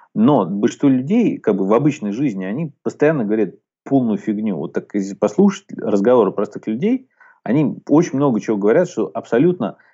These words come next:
если бы их рассматривали как политиков, это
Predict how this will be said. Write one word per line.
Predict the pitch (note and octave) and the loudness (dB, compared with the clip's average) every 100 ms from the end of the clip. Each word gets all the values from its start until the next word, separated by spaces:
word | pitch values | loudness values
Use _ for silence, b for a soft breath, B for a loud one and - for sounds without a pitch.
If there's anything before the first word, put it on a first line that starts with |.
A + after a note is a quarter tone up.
| b _ | b _
если | - B2 C3+ B2+ | 2 4 4 4
бы | C#3 | 4
их | A#2 | 4
рассматривали | G#2+ C#3+ C3 G2 | 0 0 0 0
как | F#2 G#2 - | -2 -4 0
политиков, | A2+ G3+ G3+ - - | 2 2 -2 -8 -8
это | - - - A2 F2+ D2 | -6 -4 0 0 0 -4